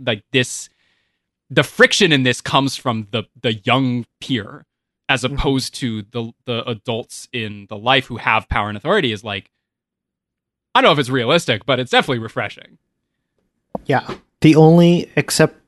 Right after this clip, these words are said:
Speaker 2: the only villain is Oikawa, who, uh, you know, she voted for Trump, so.
Speaker 1: I mean, and even then, like, that, that she's, like, a neat freak, you know,
Speaker 2: Yeah,
Speaker 1: and that
Speaker 2: that's true.
Speaker 1: she likes older men. Like, the, the, everything about her really does feel, again, accurate to, like, college <laughs> freshmen.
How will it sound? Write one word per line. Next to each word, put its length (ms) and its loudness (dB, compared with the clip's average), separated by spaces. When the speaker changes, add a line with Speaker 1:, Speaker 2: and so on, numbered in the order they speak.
Speaker 2:
the 100 0
only 340 6
villain 380 4
is 400 0
Oikawa, 600 0
who, 260 -2
uh, 420 0
you 100 2
know, 160 0
she 120 0
voted 300 2
for 100 2
Trump, 300 -2
so. 260 -2
Speaker 1:
I 80 6
mean, 160 4
and 140 2
even 320 2
then, 420 2
like, 160 2
that, 180 -2
that 160 0
she's, 220 -6
like, 140 -2
a 60 2
neat 320 -8
freak, 480 -6
you 180 2
know, 280 4
Speaker 2:
Yeah, 140 4
Speaker 1:
and 80 -2
that 120 4
Speaker 2:
that's 140 -10
true. 180 -12
Speaker 1:
she 180 -4
likes 280 0
older 280 2
men. 320 0
Like, 200 2
the, 140 -2
the, 220 -2
everything 500 0
about 440 -4
her 300 -2
really 360 -6
does 280 -8
feel, 360 -8
again, 420 -4
accurate 440 0
to, 100 -8
like, 180 -6
college 380 -4
<laughs> 20 -20
freshmen. 600 -12